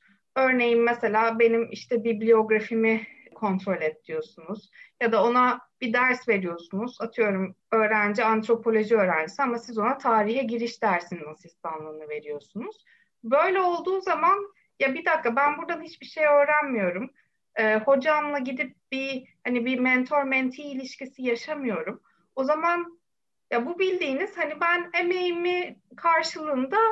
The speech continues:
bir şey alıyorum. Yani bu bana hiçbir şey katmıyor. Sadece para karşılığında yapılan bir iş bu. Ya o şekilde çevriliyor. Ee, bu iki ülkede de gözlemlediğim bir paterndi. Türkiye'de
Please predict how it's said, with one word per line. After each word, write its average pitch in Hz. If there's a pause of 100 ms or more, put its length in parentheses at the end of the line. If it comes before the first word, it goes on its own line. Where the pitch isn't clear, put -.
(120)
bir 392
şey 392
alıyorum. 190
Yani 214
bu 330
bana 339
hiçbir 349
şey 320
katmıyor. 339
Sadece 349
para 349
karşılığında 247
yapılan 294
bir 359
iş -
bu. 185 (540)
Ya 392
o 349
şekilde 208
çevriliyor. 170 (840)
Ee, 202
bu 311
iki 294
ülkede 240
de 277
gözlemlediğim 240
bir 175 (100)
paterndi. 180
Türkiye'de 403